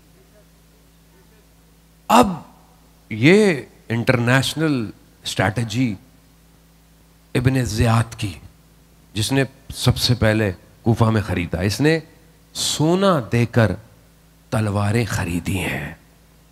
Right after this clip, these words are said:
ऐसे थोड़ी छोड़ दिया लोगों ने। ये penetration international, उलमा, हौज़े में नफूज, मुश्तहिद के साथ नफूज,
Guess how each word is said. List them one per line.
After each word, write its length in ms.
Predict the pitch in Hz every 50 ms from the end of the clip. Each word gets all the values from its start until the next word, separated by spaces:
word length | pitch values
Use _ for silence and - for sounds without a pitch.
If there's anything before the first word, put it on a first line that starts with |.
| _ _ _ _ _ _ -
ऐसे 220 | - 113 - 143 127
थोड़ी 160 | 120 143 185
छोड़ 200 | 170 185 202 185
दिया 180 | 170 180 175 165
लोगों 240 | 147 135 123 113
ने। 140 | 95 87 85 - - - _ _ _ _ _ _ _ - _ _ _ _ _ _ _ _ _ _ _ _ _ -
ये 480 | 107 113 117 160 233 262 262 254 233 190 135 - -
penetration 760 | - 143 143 151 151 139 - 143 165 160 - - 190 202 202
international, 840 | 175 147 127 - 110 123 123 123 117 104 - - 131 131 127 110 92 - - - - _ _ _ _ _ _ _ _ _ _ _ _ _ _ _ _ _ _ _ _ _ _ _ _ - -
उलमा, 360 | 131 127 131 131 139 139 139 135 127 - - - - - - _ - - _ _ _ _ _ _ _ _ _ _ _ - - -
हौज़े 380 | 117 127 127 127 107 120 143 135
में 100 | 135 131
नफूज, 440 | 131 127 - - 131 131 135 123 104 87 - - - - - _ _ _ _ _ _ _ _ _ _ _ _ _ _ _ _ _ _ _ -
मुश्तहिद 580 | 127 143 131 - - - 131 123 135 131 -
के 100 | - 135
साथ 380 | - - 131 123 127 131 127 131
नफूज, 420 | 131 120 - 131 139 139 131 110